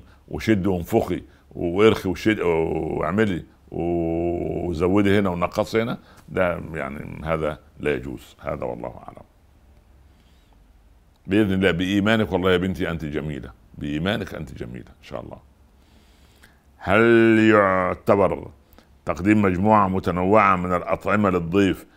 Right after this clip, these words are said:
إسرافا أو كرما؟ لا والله، إكرام الضيف خير وبركة، يعني، تقديم أنواع شيء طيب. كان النبي صلى الله عليه وسلم كالريح المرسلة، ف، يعني، يا ضيفنا لو زرتنا ل-، لوجدتنا نحن الضيوف وأنت رب المنزل،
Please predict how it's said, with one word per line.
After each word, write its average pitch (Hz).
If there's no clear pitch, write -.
إسرافا 95
أو 85
كرما؟ 82
لا -
والله، -
إكرام 113
الضيف 101
خير 98
وبركة، 87
يعني، 78
تقديم 80
أنواع 76
شيء 101
طيب. 92
كان 87
النبي 90
صلى 85
الله -
عليه 82
وسلم 85
كالريح 87
المرسلة، 71
ف، -
يعني، 82
يا 98
ضيفنا 85
لو 87
زرتنا 82
ل-، 85
لوجدتنا 82
نحن 78
الضيوف 80
وأنت 98
رب 95
المنزل، 76